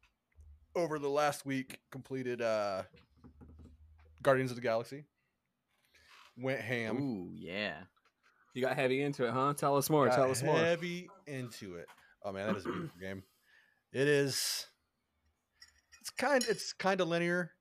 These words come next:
Speaker 1: and it's like a, I would say dungeon, dungeon-y, like a dungeon crawler-esque kinda game. It gets kinda repetitive, but it's, uh, it's,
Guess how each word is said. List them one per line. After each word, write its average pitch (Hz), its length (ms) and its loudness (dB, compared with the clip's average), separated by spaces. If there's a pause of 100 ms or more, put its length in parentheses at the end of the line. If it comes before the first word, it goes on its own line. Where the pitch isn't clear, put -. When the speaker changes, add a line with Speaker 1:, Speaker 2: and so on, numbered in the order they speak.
Speaker 1:
and 139 140 0
it's - 540 -4
like 131 240 0
a, 104 440 2 (1700)
I 139 40 0
would 143 140 0
say 135 200 -2
dungeon, 110 500 -8 (440)
dungeon-y, 117 520 -8 (1500)
like 107 100 -8
a 117 60 -6
dungeon 117 300 -6
crawler-esque 117 680 -2
kinda 110 220 -10
game. 113 340 -12 (1000)
It 185 100 -4
gets 262 180 0
kinda 208 240 6
repetitive, 123 440 0
but 110 160 2
it's, 139 300 0
uh, 95 180 -4 (540)
it's, - 260 -12